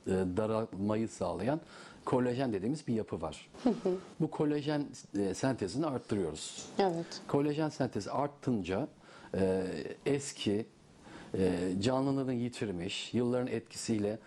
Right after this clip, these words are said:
Speaker 1: o canlılığı kaybetmiş doku yerine küçük hasarlar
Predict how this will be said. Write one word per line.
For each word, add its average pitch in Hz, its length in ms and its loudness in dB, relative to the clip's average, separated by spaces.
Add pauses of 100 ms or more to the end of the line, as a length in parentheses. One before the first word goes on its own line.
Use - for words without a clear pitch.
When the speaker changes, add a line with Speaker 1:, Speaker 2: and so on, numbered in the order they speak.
(160)
Speaker 1:
o 110 120 2
canlılığı 117 480 2
kaybetmiş 113 800 -2 (380)
doku 127 420 2
yerine 123 500 0 (480)
küçük - 320 0
hasarlar 120 480 2